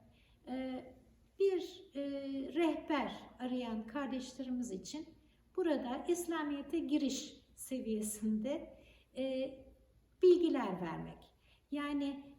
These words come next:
herhangi bir, eee, insan, çocuk da olsa, genç de olsa, büyük de olsa, hangi yaşta olursa olsun bu videoları izleyebilmeli ve bu videolardan temel,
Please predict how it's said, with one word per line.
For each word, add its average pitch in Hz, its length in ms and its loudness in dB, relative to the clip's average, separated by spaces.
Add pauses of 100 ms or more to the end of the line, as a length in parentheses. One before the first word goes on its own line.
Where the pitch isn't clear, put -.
(320)
herhangi 311 800 0
bir, 226 260 0 (400)
eee, 214 440 -6
insan, 254 520 0
çocuk - 420 -2
da 262 100 0
olsa, 190 380 -4 (140)
genç 277 360 -4
de 254 60 -6
olsa, 196 640 -10
büyük 269 340 0
de 226 60 -6
olsa, 202 560 -8 (280)
hangi 392 300 -2
yaşta 233 420 -2
olursa 254 440 -4
olsun 196 440 -8 (380)
bu 381 120 2
videoları 254 640 2
izleyebilmeli 320 1200 -2 (280)
ve 311 160 0
bu 339 200 4
videolardan 220 920 -2 (380)
temel, 320 540 0